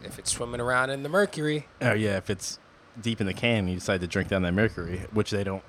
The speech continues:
Speaker 2: I don't think they so much do that anymore.
Speaker 1: Oh, they
Speaker 2: Maybe
Speaker 1: stopped?
Speaker 2: Yeah, I think for some fish they actually, uh, do can it in mercury.
Speaker 1: What kind of fish do you have to be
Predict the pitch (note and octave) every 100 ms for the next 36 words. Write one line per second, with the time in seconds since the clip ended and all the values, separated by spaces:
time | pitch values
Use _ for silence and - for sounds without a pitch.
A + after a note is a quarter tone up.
0 | - - - C3+ C#3 B2+ G#2 A#2 F#2+ F#2+
1 | A2+ A2 F2 E2+ E2+ F#2 F#2+ - G#2+ -
2 | - - C3+ A#2 A#2+ A2+ A#2+ - - -
3 | B2+ B2+ F#3 D#3+ - A#2 A2 G#2+ G2 F2
4 | - F#2+ F2+ - G2+ F2+ F2 F2 - G#2
5 | F2+ E2 - F#2 - F2+ F2+ F2+ F2+ F2+
6 | F2+ F#2 G2+ F#2 - E2+ F2+ - - -
7 | A2+ C#3 - E3 D#3 C#3 - - C#3 B2+
8 | - A2+ A#2 B2 A#2+ A2+ - B2+ - A2+
9 | F#2 E2+